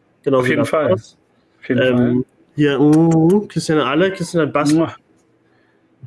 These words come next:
Speaker 1: Nächste Woche, äh, nächste Woche, äh, oh, jetzt war ich aber jetzt wieder wie früher.
Speaker 2: Oh, oh, wöchentlicher Podcast, man weiß es nicht, man weiß es nicht. Weil wir
Speaker 1: Schau
Speaker 2: müssen
Speaker 1: mal
Speaker 2: das
Speaker 1: rein.
Speaker 2: natürlich auch terminlich
Speaker 1: Terminlich.
Speaker 2: alle abstimmen.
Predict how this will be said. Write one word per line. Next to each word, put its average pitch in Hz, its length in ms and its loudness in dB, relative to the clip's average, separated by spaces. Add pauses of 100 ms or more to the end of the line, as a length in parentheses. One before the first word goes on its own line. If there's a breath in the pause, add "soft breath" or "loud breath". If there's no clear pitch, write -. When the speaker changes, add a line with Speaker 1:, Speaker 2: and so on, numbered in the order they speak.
(120)
Speaker 1:
Nächste 170 300 0
Woche, 143 400 0
äh, 113 40 -4
nächste 127 340 -2
Woche, 135 340 -2
äh, 127 160 -6 (360)
oh, 147 240 2 (120)
jetzt 98 220 -8
war 127 100 0
ich 120 120 -2
aber 110 120 2
jetzt 104 180 -2
wieder 117 260 0
wie 104 120 -6
früher. 135 540 -2
Speaker 2:
Oh, 123 80 -2
oh, 135 720 2 (200)
wöchentlicher 165 480 0
Podcast, 160 560 -2
man 147 160 2
weiß 175 300 0
es - 160 -6
nicht, 117 260 -2
man 131 120 0
weiß 156 200 2
es 139 120 -6
nicht. 120 300 -6 (340 loud breath)
Weil 160 300 -2 (220 loud breath)
wir 147 80 -4
Speaker 1:
Schau 151 80 0
Speaker 2:
müssen 143 140 0
Speaker 1:
mal 135 60 2
Speaker 2:
das 120 100 0
Speaker 1:
rein. 110 100 0
Speaker 2:
natürlich 185 400 -4 (100)
auch 165 160 -6
terminlich 165 560 -2
Speaker 1:
Terminlich. - 80 -4
Speaker 2:
alle 170 360 -2
abstimmen. 156 600 -2